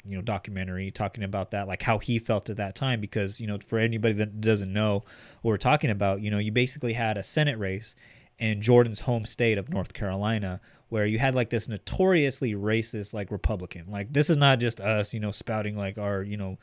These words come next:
liberal beliefs that, oh, he's white, so therefore he is racist. No, this guy, like, legitimately was, you know, had some racist policies, you know, and he was the state senator. And then you had this black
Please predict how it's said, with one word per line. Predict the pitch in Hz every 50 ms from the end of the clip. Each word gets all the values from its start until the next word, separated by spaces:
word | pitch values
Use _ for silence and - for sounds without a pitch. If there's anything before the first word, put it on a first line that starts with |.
| - - - - - - - _ _ -
liberal | 117 120 120 120 107
beliefs | 101 104 104 107 107 107 - -
that, | - 101 98 98
oh, | 117 113 104
he's | 104 98 95
white, | 95 92 95 92 -
so | - 98
therefore | 104 101 95 - 107 95 90
he | - - 107 98 95 92 95
is | 95 92 92 92
racist. | 95 98 95 90 - - 92 -
No, | 139 135 127
this | 113 127 127
guy, | 127 170 175 165 147
like, | 135 120 117 120 - -
legitimately | 123 107 98 - 135 139 139 131 123 113 104 104 101 101 104 104 _ - - - - _ _
was, | - 117 123 123 117 110 107 98 -
you | 113 110 110
know, | 98
had | 107 123 110 113 107
some | - 117 107 104
racist | 101 98 - 104 95 -
policies, | - 127 127 127 113 107 110 101 98 95 98
you | 101 101
know, | 98 98
and | 98 104
he | 113 117
was | 110 101 -
the | 101 95
state | - - 98 98 92
senator. | - - 143 160 147 117 98 98 101 - - - - - - -
And | 113 113
then | 120
you | 117 117
had | 131 123 110
this | 110 101 101
black | 104 117 123 151 120